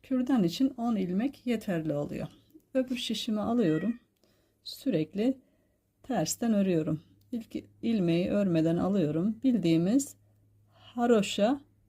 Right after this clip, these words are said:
örgü yapıyoruz. Sürekli tersten. Hepsini örüyoruz. Bütün ilmekleri tek tek.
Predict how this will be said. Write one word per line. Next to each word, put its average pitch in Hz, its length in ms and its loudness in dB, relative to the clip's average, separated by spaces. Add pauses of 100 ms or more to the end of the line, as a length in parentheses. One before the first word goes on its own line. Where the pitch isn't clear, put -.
(220)
örgü 214 340 0
yapıyoruz. 147 880 -2 (140)
Sürekli 226 540 0
tersten. 180 560 -4 (1700)
Hepsini 233 560 -2 (100)
örüyoruz. 170 580 -2
Bütün 202 240 -4
ilmekleri 160 600 -2
tek - 320 -8
tek. - 340 -12